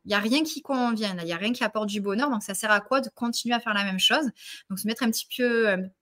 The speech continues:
coup de pied aux fesses et essayer de sortir des sentiers, euh, battus dans le sens où, euh, faire quelque chose de nouveau. Euh, être, euh, ouais, un explorateur, une exploratrice, encore une fois, tester des choses pour voir, bah, tiens, est-ce que ça me plaît, est-ce que ça me plaît pas, qu'est-ce que je ressens ?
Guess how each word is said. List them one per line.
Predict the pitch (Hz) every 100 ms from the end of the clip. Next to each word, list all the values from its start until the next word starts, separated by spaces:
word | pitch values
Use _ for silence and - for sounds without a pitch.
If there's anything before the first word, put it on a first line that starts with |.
| _
coup | - 240
de |
pied | -
aux | 214
fesses | - 285 - - - - - -
et | 240 247
essayer | 247 247 269 240
de | 226
sortir | - 254 - - 269
des | 220
sentiers, | 220 214 208 - 233 226
euh, | 196 180
battus | 180 190 - 240
dans | 233
le | 196
sens | 190 254 262 -
où, | 233 262 -
euh, | 185 180 175 170 165
faire | 254
quelque | 247 202
chose | 262
de | 214
nouveau. | 220 220 269 269 _ - - _ 190
Euh, | 190
être, | - 208 -
euh, | 220 202 202
ouais, | 359 320 - 214
un | 220 240
explorateur, | 254 - 262 240 254 277
une | 233
exploratrice, | - 247 240 226 269
encore | 202 190 214
une | 214
fois, | - 254
tester | 262 254 - 269
des | 233
choses | 220 254 294
pour | - 196
voir, | 247
bah, | 214
tiens, | 196 254
est-ce | 233 -
que | 214
ça | 202
me | 190
plaît, | 247 247
est-ce | -
que |
ça | 208 196
me | 190
plaît | 190
pas, | 190 247
qu'est-ce | 247 226 -
que | 226
je | 208
ressens ? | 196 202 233 240 254